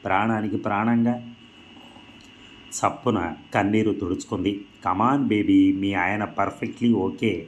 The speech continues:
అన్నాడు డాక్టర్. "ఏమైనా నువ్వు అదృష్టవంతురాలివి తల్లి."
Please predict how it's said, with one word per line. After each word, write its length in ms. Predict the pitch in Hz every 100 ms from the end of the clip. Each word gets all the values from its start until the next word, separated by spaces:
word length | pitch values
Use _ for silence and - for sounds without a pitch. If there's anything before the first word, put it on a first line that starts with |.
| -
అన్నాడు 380 | 98 98 90 107
డాక్టర్. 640 | 90 82 - 95 82 80
"ఏమైనా 440 | 87 85 101 110 101
నువ్వు 220 | 101 85
అదృష్టవంతురాలివి 880 | 76 104 - 117 104 98 87 82
తల్లి." 400 | 85 85 78 90